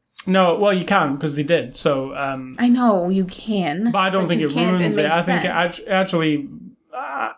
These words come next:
Speaker 1: I was kind of,
Speaker 2: I
Speaker 1: "Wow,
Speaker 2: didn't say
Speaker 1: I
Speaker 2: it
Speaker 1: wanna
Speaker 2: ruins
Speaker 1: see, I
Speaker 2: it.
Speaker 1: wanna
Speaker 2: I'm
Speaker 1: see
Speaker 2: saying
Speaker 1: more about
Speaker 2: he
Speaker 1: this
Speaker 2: doesn't
Speaker 1: guy."
Speaker 2: make any sense. If he's in a different kind of movie,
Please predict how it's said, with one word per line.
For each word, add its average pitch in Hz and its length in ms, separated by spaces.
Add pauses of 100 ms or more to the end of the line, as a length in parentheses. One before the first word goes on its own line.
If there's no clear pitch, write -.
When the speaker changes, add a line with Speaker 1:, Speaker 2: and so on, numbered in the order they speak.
Speaker 1:
I 196 180
was 165 200
kind 147 220
of, 143 180
Speaker 2:
I 214 120
Speaker 1:
"Wow, 214 60
Speaker 2:
didn't - 40
say 240 60
Speaker 1:
I - 40
Speaker 2:
it - 20
Speaker 1:
wanna 220 80
Speaker 2:
ruins 196 240
Speaker 1:
see, 165 60
I 175 40
Speaker 2:
it. 175 60
Speaker 1:
wanna 185 120
Speaker 2:
I'm 170 40
Speaker 1:
see 170 180
Speaker 2:
saying 147 140
Speaker 1:
more 208 80
about 147 180
Speaker 2:
he 240 80
Speaker 1:
this 214 120
Speaker 2:
doesn't 202 120
Speaker 1:
guy." 202 40
Speaker 2:
make 196 200
any 190 120
sense. 175 540
If 202 120
he's 240 180
in 208 140
a 185 40
different 302 280
kind 180 180
of 175 60
movie, 170 400